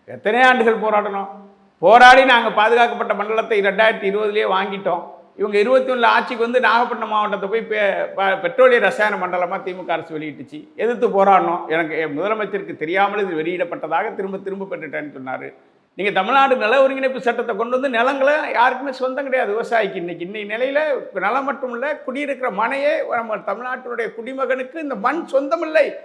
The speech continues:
என்று தமிழ்நாடு அரசு நில ஒருங்கிணைப்பு சட்டம் ரெண்டாயிரத்தி இருபத்தி மூணு சொல்லுது. நேத்து, ஆ, இந்த சென்னை உயர்நீ-, மதுரை கிளையில வ-, வழக்கு போட்டேன். நீதிமன்றம், நீதிபதி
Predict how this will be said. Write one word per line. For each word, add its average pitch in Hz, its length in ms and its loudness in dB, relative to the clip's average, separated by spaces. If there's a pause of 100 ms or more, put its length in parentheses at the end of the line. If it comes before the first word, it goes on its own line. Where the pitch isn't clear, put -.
(120)
என்று - 160 -6
தமிழ்நாடு 311 380 2
அரசு 302 240 -2
நில 277 180 4
ஒருங்கிணைப்பு 302 320 -2
சட்டம் 269 320 -4
ரெண்டாயிரத்தி 302 240 2
இருபத்தி 285 280 -8
மூணு 302 140 -8
சொல்லுது. 277 440 -4 (960)
நேத்து, 247 240 4
ஆ, 240 100 6
இந்த 233 180 2
சென்னை 269 300 0
உயர்நீ-, 269 460 6
மதுரை 262 320 0
கிளையில 254 520 0
வ-, 233 480 4
வழக்கு 247 300 -2
போட்டேன். 277 340 0 (200)
நீதிமன்றம், 269 640 -2
நீதிபதி 277 640 -6